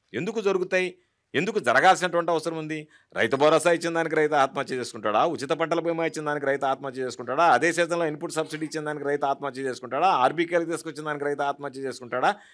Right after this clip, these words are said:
విత్తనం నుంచి విక్రయం వరకు ఈరోజు అన్ని రకాలైనటువంటి సౌకర్యాలు కల్పిస్తున్నందుకు రైతు ఆత్మహత్య చేసుకుంటాడా? దేనివల్ల రైతు ఆత్మహత్య చేసుకుంటాడు?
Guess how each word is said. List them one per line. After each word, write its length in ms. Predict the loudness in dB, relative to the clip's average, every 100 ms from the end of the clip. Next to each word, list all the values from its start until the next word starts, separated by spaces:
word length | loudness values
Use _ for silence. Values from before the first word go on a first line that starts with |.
| -10 0
విత్తనం 340 | 2 4 2
నుంచి 220 | -2 0
విక్రయం 320 | 0 2 0 0
వరకు 200 | 0 2
ఈరోజు 260 | 2 2
అన్ని 160 | 2 4
రకాలైనటువంటి 560 | 4 4 2 0 -4
సౌకర్యాలు 480 | -4 -4 2 4 4
కల్పిస్తున్నందుకు 640 | 2 -2 -4 -8 -6 -2
రైతు 380 | 0 0 0 -2 -2 _ 4
ఆత్మహత్య 460 | 6 6 4 4
చేసుకుంటాడా? 560 | 4 2 2 4 8 8 6 -4 _ _ _ 2
దేనివల్ల 400 | 6 8 8 8
రైతు 240 | 6 6
ఆత్మహత్య 400 | 4 4 0 0
చేసుకుంటాడు? 540 | -2 -2 -2 0 0